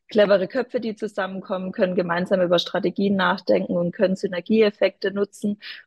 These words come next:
Und das tun wir nach wie vor. Das heißt, ja, wir sind immer noch für die D-I-Wirtschaftsberatung mit Leidenschaft tätig, auch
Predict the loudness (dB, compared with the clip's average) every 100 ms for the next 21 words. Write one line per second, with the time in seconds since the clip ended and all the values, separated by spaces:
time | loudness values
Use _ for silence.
0 | _ 2 2 2 2 2 0 2 6 8
1 | 6 6 2 2 0 -2 0 2 4 4
2 | 2 -4 -10 -10 -4 -4 -4 _ -4 -4
3 | -2 -4 -2 -4 -2 0 0 -2 -2 -2
4 | 4 4 4 2 2 -2 _ -4 0 0
5 | 0 -4 -4 -4 2 2 2 2 -2 -4
6 | -2 2 2 0 -4 -2 0 0